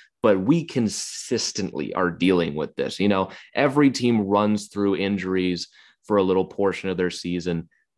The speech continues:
Our season, I feel like, hasn't even started yet, because we've just dealt with so much with covid protocol and all these strange injuries. And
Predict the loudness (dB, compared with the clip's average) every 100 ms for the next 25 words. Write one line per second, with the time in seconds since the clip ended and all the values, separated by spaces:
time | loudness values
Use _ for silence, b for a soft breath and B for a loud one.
0 | -8 -4 0 0 0 0 2 4 2 2
1 | -2 2 2 2 -2 -2 -2 -2 -4 -8
2 | -12 -10 -2 0 0 -4 -6 -8 _ _
3 | -2 2 2 2 2 2 2 2 -2 -12
4 | _ 0 2 0 -2 -4 -6 -10 -2 2
5 | 4 6 4 0 -6 -6 -2 -2 -2 -8
6 | -12 b b b b b -6 -6 _ _
7 | _ _ _ -12 0 2 4 2 2 0
8 | 0 0 -2 -2 -2 -4 0 2 2 2
9 | -2 -8 -12 -6 -2 0 0 0 0 0
10 | 0 -2 -2 -2 -4